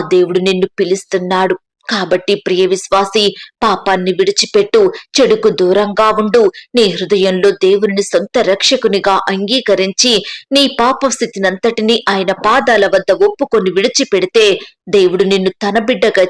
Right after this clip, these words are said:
చేసుకొని నీ పట్ల గొప్ప మేలులు, ఉపకారములు జరిగించుతాడు. నీకు సమీపంగా ఉండి నీ కుటుంబాన్ని, నీ జీవితాన్ని ఆశీర్వదిస్తాడు. ఈ మాటల మీద మీరు విశ్వాసం ఉంచినట్లయితే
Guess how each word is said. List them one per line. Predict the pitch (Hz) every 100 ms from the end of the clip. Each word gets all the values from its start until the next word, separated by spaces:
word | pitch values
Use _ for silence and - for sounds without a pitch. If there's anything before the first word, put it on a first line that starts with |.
| 185
చేసుకొని | 185 196 - 190 208 208 - - -
నీ | 247 226
పట్ల | 196 - 196
గొప్ప | 175 185 190
మేలులు, | 180 180 190 196 196
ఉపకారములు | 190 185 - 202 190 190 185 190
జరిగించుతాడు. | 190 175 180 190 - - 175 185 170 - -
నీకు | 269 254 208
సమీపంగా | - 196 196 226 208 185 185 180 185
ఉండి | 180 220 190 - -
నీ | 262 233 -
కుటుంబాన్ని, | - 202 180 190 185 190
నీ | 185 185
జీవితాన్ని | - 208 202 - 185 185 - 185
ఆశీర్వదిస్తాడు. | 202 - 185 180 180 - 185 180 185 - - _ 285
ఈ | 240
మాటల | 185 208 - 202
మీద | 175 180 180 196 175 - - 240
మీరు | 220 180 175
విశ్వాసం | 180 - 180 180 196
ఉంచినట్లయితే | 175 185 - 254 240 - 185 180 226 202